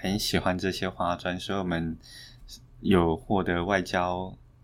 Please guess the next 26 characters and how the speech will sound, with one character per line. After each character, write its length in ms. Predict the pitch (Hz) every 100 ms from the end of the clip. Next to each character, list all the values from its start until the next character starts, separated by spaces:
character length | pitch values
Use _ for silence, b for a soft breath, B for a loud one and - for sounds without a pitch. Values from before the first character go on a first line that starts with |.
| b b b
外 100 | 101
交 400 | - 92 92 92
礼 260 | - 85 82
品。 300 | - - - - - -
所 180 | - 123
以 40 |
外 80 | 131
交 100 | 139
部 160 | 131 117
其 140 | -
实 60 | 92
在 140 | 101
送 380 | 95 - 104 85
礼， 140 | 80
他 120 | 80
其 200 | 95 -
实 400 | 82 87 85 85 - B B -
很 240 | - 90
常 200 | 85 92
选 180 | 95 85
用 100 | 87
我 60 | 90
们 240 | 82 80
的 160 | 78 80
花 240 | - 85
砖， 400 | 85 - - -